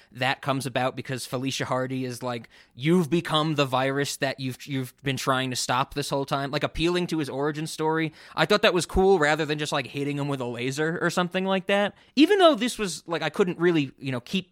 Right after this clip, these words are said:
it didn't keep my attention fully, there's some really neat, like, Spider-Man ideas in this, um, in this arc, in this ninety-four series. Like, I love the fact that, you know,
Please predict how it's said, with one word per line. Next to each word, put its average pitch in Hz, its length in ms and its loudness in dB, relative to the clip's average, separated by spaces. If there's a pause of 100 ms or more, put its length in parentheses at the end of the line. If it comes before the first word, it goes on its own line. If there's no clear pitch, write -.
(120)
it 156 100 -2
didn't 196 180 4
keep 175 140 -4
my 156 80 2
attention 135 320 -4
fully, 165 500 -2
there's 233 220 2
some 247 260 2
really 175 360 2
neat, 147 320 -2
like, 131 220 -2
Spider-Man 135 580 -2
ideas 120 800 -6
in 135 220 -2
this, 123 320 -4
um, 120 300 -4
in 135 180 -4
this 123 160 -6
arc, 131 300 -4
in 123 100 -8
this 123 140 -10
ninety-four 123 480 -6
series. 127 560 -6 (400)
Like, 220 140 4
I 240 80 6
love 196 280 4
the 214 100 2
fact 170 340 0
that, 160 160 0
you 151 80 0
know, 139 220 0